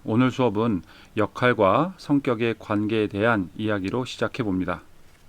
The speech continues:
영국에서부터 스위스까지 유럽의 각 국가를 대표하는 사람 다섯 명이 있습니다. 이들에게 각기 다른 한 가지씩의 역할을 맡기려고 하는데요.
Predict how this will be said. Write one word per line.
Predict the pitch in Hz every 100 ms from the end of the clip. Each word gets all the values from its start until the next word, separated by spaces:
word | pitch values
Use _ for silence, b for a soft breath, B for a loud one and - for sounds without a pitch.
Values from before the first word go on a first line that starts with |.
| b b b b b b b b b 120
영국에서부터 | 117 147 170 165 160 - 120 120 202
스위스까지 | - 285 147 - 120 104 95 80 -
유럽의 | 110 123 113 101 131 147 -
각 | 117 117 -
국가를 | 98 - 110 101 123
대표하는 | 117 98 - 104
사람 | 107 104 117 127
다섯 | 107 101
명이 | 117 92 98
있습니다. | 110 - 92 80 - - - - b b b b b
이들에게 | 123 113 135 117 113 120 82 -
각기 | - 101 151
다른 | 143 117 98 147 156
한 | - 156 160
가지씩의 | 143 135 113 107 - 117 113
역할을 | 113 90 117 95 117 87 -
맡기려고 | 95 87 113 113 101
하는데요. | 110 95 92 127